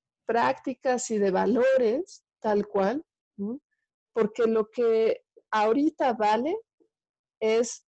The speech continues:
ser machín, someter, discriminar y que las demás se callen, ¿no?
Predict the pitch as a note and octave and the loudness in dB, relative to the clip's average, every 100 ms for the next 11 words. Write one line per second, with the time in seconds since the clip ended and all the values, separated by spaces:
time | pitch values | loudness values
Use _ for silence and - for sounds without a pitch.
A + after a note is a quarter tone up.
0 | _ - - A#3+ A3+ G3 - B3+ C4+ E4+ | _ -16 -2 0 0 -4 -4 -6 -4 -4
1 | E4 - A#3+ G3 F3 - B3 C#4+ G4 - | -6 -2 0 0 -2 -2 0 0 0 -4
2 | _ _ _ - A3 G#3 - A3 G3 F#3+ | _ _ _ -6 -4 -4 -2 0 2 2
3 | G3+ C#4 G#4 - _ _ _ - A3+ A3 | 2 0 -2 -6 _ _ _ -6 -2 0
4 | G#3 G3+ G3 G3+ G#3+ - F#3 D#3 D#3 - | 2 2 2 0 -2 -2 -4 -2 -2 -6
5 | F#3 _ _ _ G#3+ C#4 | -10 _ _ _ -10 -10